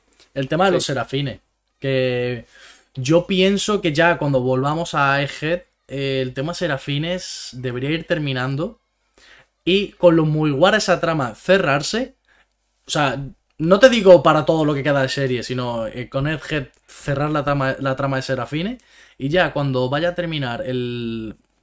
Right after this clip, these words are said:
Speaker 1: bueno, termine el arco de Head y pasen más cositas y demás. Ya no te digo que lo relacione con los Mugiwaras o no, pero el tema Serafín también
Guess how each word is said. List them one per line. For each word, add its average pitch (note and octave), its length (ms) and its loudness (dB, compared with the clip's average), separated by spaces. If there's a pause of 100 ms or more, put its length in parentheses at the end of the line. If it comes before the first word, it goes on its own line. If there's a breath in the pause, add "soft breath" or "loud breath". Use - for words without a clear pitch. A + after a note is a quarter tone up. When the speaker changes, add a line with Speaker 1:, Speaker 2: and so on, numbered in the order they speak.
Speaker 1:
bueno, - 180 -16
termine A#2+ 320 -8
el A#2 80 -6
arco A#2+ 240 -6
de A2 240 -10 (160)
Head G3 400 2
y D3+ 60 -4
pasen C#3 260 -4
más B2+ 140 -4
cositas C#3+ 380 -6
y - 20 -6
demás. E3+ 320 -6 (340 soft breath)
Ya G3+ 140 2
no A#3+ 100 2
te G3 80 0
digo E3+ 220 2
que D3+ 100 -4
lo C#3+ 160 2
relacione C#3 420 -2
con C#3+ 100 -2
los C#3 100 0
Mugiwaras C3+ 600 0
o C3+ 120 -4
no, F3+ 220 -4 (260 soft breath)
pero D3 160 0
el C3 80 0
tema F#3+ 200 0
Serafín F#3+ 540 -2
también D#3 380 -2